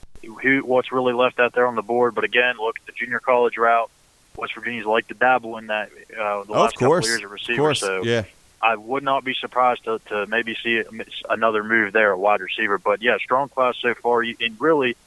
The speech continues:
Speaker 1: all four wide receivers play different style of, of receivers. So this is really a good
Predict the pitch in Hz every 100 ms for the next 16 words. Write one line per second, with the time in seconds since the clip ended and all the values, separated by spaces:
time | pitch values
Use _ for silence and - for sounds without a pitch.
0 | _ - 131 160 151 139 135 123 110 135
1 | 113 101 - 120 104 117 104 98 117 110
2 | 101 95 107 104 107 98 90 95 123 110
3 | 92 - 95 117 110 107 123 120 107 110
4 | 110 107